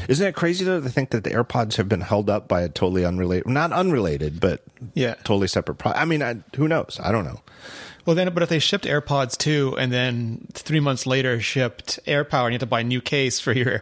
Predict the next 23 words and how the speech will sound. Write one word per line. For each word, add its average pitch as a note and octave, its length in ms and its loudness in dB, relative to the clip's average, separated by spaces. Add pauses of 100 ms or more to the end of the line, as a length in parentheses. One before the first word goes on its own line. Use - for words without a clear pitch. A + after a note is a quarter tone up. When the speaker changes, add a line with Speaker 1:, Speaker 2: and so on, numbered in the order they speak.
Speaker 2:
<laughs> - 80 -20
AirPods - 300 0
two, A#2 400 2
and A2 80 0
then A2 60 -4
people E2+ 160 -2
get - 120 0
upset - 240 0
again. A#2+ 340 -4
And - 220 -10
Speaker 1:
Yeah. A#2 220 0 (640)
Well, F#3 140 2
and E3+ 160 0
did F3 160 -2
you C#4 80 2
see B3 160 0
that G#3+ 160 -2
there F3+ 100 2
was D3 120 2
a B2 60 2
rumor D#3 320 2
this E3 220 -2
week - 360 -2